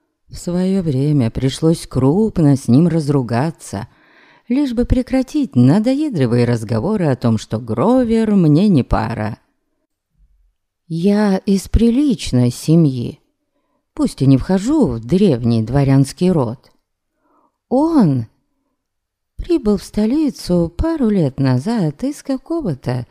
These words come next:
деревенского захолустья. Я с отличием закончила Академию колдовских искусств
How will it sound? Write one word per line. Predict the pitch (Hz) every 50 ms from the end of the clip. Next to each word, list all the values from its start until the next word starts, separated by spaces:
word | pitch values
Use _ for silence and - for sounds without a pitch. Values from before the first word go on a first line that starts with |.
| _ _ _ _ -
деревенского | 143 147 156 156 180 165 196 202 190 - - - 214 214 226
захолустья. | 208 233 220 - 254 262 269 302 302 269 - - - - - 127 120 117 123 123 _ _ _ _ _ _ _ _ _ _ _ _ _ _ _ _ _ _ _ _ _
Я | - 139 131 143 147 175 196 190
с | 175 - -
отличием | 233 269 262 - 143 117 117 120 156 196 226 226 - - - 190 170 147 123 113 113
закончила | 107 113 127 113 _ - 113 135 170 185 - - 135 131 131 123
Академию | - - 123 113 170 226 233 202 151
колдовских | - 131 110 101 123 110 - - - 113 - -
искусств | 120 104 - - - 117 123 165 190 - - - -